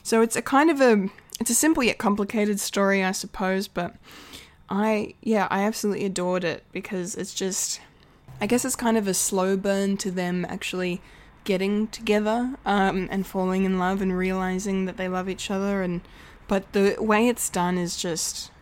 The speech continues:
it's really, it's just really refreshing. There's no pressure from either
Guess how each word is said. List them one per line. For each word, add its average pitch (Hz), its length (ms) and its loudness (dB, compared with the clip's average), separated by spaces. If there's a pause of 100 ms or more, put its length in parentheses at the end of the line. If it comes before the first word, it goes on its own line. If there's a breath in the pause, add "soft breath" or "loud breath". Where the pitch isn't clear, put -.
(1040 loud breath)
it's 240 200 -4
really, 320 480 0
it's 220 240 -2
just - 240 -6
really 302 200 0
refreshing. 269 960 -2 (640 loud breath)
There's 208 180 2
no 247 140 6
pressure 233 800 2 (220)
from 220 240 0 (100)
either 202 640 2